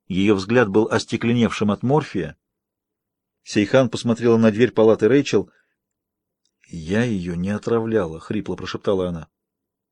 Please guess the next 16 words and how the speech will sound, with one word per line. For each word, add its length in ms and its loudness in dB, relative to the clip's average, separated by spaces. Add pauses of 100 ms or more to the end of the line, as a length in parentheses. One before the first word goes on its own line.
(280)
Операция 560 2
закончилась 500 -2
совсем 320 -2
недавно, 400 0
и 80 -4
ей 180 2
было 200 2
трудно 340 -4
говорить. 400 0 (800)
Но 240 6
Грей 340 4
понимал, 500 2
что 200 2
она 140 2
должна 360 2
высказаться. 640 -4